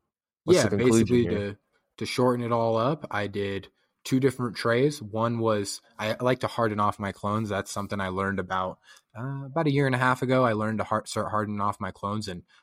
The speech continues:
Speaker 2: oh my God, the success of your clones goes up massively. And
Speaker 1: Mm-hmm.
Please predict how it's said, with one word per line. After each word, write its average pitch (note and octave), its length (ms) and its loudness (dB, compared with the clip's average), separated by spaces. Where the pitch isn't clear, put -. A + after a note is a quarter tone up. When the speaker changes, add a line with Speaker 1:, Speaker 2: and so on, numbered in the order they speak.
Speaker 2:
oh G#2 80 -4
my F#2 120 -2
God, F#2 260 -2
the F2+ 80 -8
success - 500 0
of G#2 80 0
your G2 100 -2
clones F2 320 -6
goes F2+ 220 -8
up F2 140 -6
massively. F#2 760 -4
And F#2 300 0
Speaker 1:
Mm-hmm. G2+ 120 2